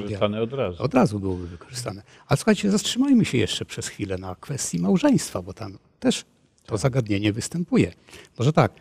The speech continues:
Speaker 2: yy, wyczytałem tą kwestię, że na przykład te dwie szkoły, które były, y, Hillela i Szammaja, na przykład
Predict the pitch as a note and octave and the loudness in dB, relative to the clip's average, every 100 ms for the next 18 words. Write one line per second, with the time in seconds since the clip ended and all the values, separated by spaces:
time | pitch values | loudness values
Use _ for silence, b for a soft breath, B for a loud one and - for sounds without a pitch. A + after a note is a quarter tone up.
0 | B B B B B B B B _ _ | B B B B B B B B _ _
1 | A#2+ A2+ A#2 A2+ A2 A2 A2+ C#3 - - | 8 10 10 10 8 6 4 -2 -14 -20
2 | _ _ _ _ _ _ _ - D3 - | _ _ _ _ _ _ _ 4 4 6
3 | E3 C3 G#2 - G2+ - G#2+ - B2+ F3 | 6 6 4 0 -6 0 0 4 2 2
4 | G3 A2+ A2+ A2 A#2 A2+ - A2+ G2 - | 0 -2 -2 -2 -4 -4 -2 0 -2 -4
5 | _ _ _ _ _ - G#2+ C3 D#3+ - | _ _ _ _ _ -2 4 6 4 4
6 | A#2 E2+ - - G2+ G2 F#2+ F2+ F2+ G#2 | 2 2 -4 -10 -6 -4 -2 -4 -6 -14
7 | _ _ - A2 F#2+ - - A#2+ A#2 A2+ | _ _ -14 -12 -12 -16 -4 0 4 6
8 | G#2 G2 - A2 G2+ F2+ F2 F#3 - A3 | 6 2 -2 -4 -4 -6 -4 -6 -6 -8
9 | - - F#2+ | -8 -8 -14